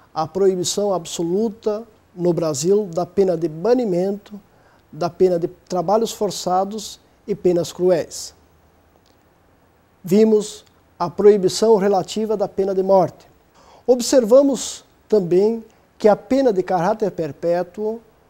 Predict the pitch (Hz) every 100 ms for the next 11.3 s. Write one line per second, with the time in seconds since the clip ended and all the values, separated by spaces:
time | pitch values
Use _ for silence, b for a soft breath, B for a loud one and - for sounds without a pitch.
0 | _ 156 165 160 147 135 190 226 226 b
1 | b - 247 269 240 254 226 202 - 226
2 | 240 - - 123 196 254 226 - 226 175
3 | 131 - _ _ _ _ - 180 165 170
4 | - 170 175 151 139 - - _ b b
5 | b _ - 277 285 262 208 196 214 190
6 | 190 190 214 180 175 - 185 180 180 175
7 | 196 - 180 180 190 185 - b b b
8 | b b - 190 196 - 190 - - 254
9 | 247 202 160 139 190 202 208 226 _ 190
10 | 180 202 - _ _ _ - 254 247 196
11 | 190 214 214